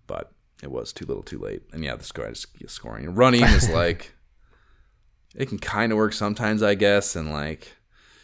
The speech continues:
Speaker 1: you know, the tackling is, like, it seems on the surface like it's gonna be just, you get touched, you go down, but it's not. Like, it does have some, you can break a tackle per se or bounce off a guy, so there's a little bit of variance there,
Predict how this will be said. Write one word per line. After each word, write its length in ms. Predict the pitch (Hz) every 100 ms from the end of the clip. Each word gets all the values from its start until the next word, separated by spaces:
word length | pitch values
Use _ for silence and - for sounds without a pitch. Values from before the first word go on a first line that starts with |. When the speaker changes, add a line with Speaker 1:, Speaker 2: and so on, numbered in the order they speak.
| -
Speaker 1:
you 80 | 117
know, 60 |
the 80 | 85
tackling 640 | - 135 131 127 127 120 110
is, 140 | 104
like, 460 | 101 98 95 - - _ _ _ _ - _ _ _ -
it 120 | 123
seems 440 | - - 202 175 151
on 100 | 123
the 80 |
surface 480 | 110 156 151 135 -
like 140 | 107 101
it's 100 | -
gonna 220 | 110 95
be 580 | 90 92 90 87 82 - _ _ _ _ _ 95
just, 520 | 98 92 - - - 57
you 260 | 64 98
get 160 | 95 -
touched, 320 | 95 82 -
you 60 | 87
go 140 | 82
down, 340 | 82 80 78
but 80 | 95
it's 120 | 104 143
not. 300 | 123 110 110
Like, 160 | 110
it 100 | 107
does 180 | 107 104
have 340 | 117 101 95
some, 520 | - 104 95 92 92 - _ _ _ _ -
you 140 | 98
can 180 | - 98
break 260 | 92 92 92
a 40 |
tackle 400 | - 92 82 90
per 200 | 82 90
se 320 | - 87 85
or 100 | 82
bounce 340 | 80 78 82 78
off 200 | 78 87
a 40 |
guy, 300 | 80 73 82
so 140 | 80 95
there's 160 | 92
a 60 | 87
little 300 | 82 87 85
bit 140 | 85
of 80 | 82
variance 460 | 80 82 82 82 80
there, 500 | 85 80 78 76 -